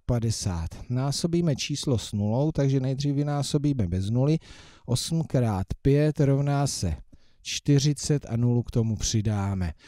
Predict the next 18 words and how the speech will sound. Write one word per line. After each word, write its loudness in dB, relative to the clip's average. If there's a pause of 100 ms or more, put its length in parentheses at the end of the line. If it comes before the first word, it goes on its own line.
(140)
Osm -2
krát -2
padesát 2
rovná 0
se -2
čtyři -2
sta. -10 (420)
Tak, -12
zapíšu -4
si -6
to -8
sem. -8
Tak -4
a -6
tady -2
něco 0
chybí. -4
Chybí -4